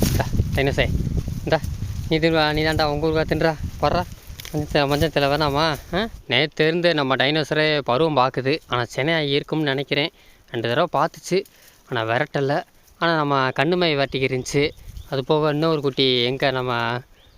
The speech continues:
இந்த, இந்த குட்டி நண்டு மகளை ஒருத்தி விரட்டிக்கிட்டே இருந்துச்சு. நம்ம கெடா போய் செம்பரி கூட்டத்தை போய் பார்த்துட்டு வந்துச்சு.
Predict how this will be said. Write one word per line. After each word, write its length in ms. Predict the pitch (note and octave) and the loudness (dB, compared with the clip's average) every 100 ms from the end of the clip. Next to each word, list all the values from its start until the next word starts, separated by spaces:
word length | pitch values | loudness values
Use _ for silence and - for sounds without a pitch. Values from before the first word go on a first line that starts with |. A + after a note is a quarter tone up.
| - | -12
இந்த, 280 | C3+ A#2 A#2 | -4 -2 -2
இந்த 200 | C3 E3 | 0 0
குட்டி 460 | D3+ B2+ A#2 A2+ A2 | 0 -2 -2 -4 -2
நண்டு 240 | B2 D3+ | 0 2
மகளை 220 | D3 B2+ | 2 0
ஒருத்தி 240 | A#2+ - B2 | 0 -2 -4
விரட்டிக்கிட்டே 580 | A#2+ A#2 B2 B2 B2+ B2 | -2 -4 -4 -2 0 0
இருந்துச்சு. 440 | A#2 A#2+ - B2+ | -2 -6 -8 -6
நம்ம 200 | B2+ B2 | 0 0
கெடா 340 | A#2+ C3+ D#3 F3 | 2 4 4 2
போய் 400 | C#3+ D#3 D#3 D3+ | 2 0 2 2
செம்பரி 240 | C#3+ D3 E3 | 2 0 2
கூட்டத்தை 400 | D#3 C#3+ C3+ D3 | 0 2 0 2
போய் 160 | B2 | 4
பார்த்துட்டு 240 | C#3 - B2+ | 2 2 0
வந்துச்சு. 360 | C3 - C3 | 0 2 2